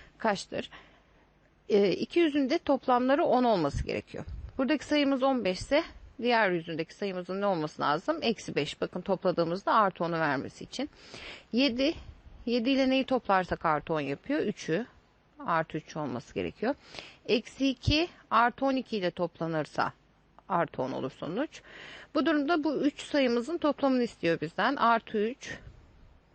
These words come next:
artı on iki ve eksi beşi toplayalım. Buradaki sayılarımızın işaretleri aynı. Üç ile on ikiyi toplarsak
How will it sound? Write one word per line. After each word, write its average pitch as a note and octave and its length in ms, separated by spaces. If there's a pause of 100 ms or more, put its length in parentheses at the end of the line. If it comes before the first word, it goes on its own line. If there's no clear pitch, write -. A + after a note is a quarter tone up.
(420)
artı A3+ 360
on A3 100
iki A3 280
ve A#3 240 (680)
eksi G3+ 340
beşi F3 240
toplayalım. F3 640 (520)
Buradaki D4+ 300
sayılarımızın C4+ 500
işaretleri F#3+ 540
aynı. D#3 420
Üç - 200
ile A3+ 60
on G#3 60
ikiyi F3 240
toplarsak D#3+ 640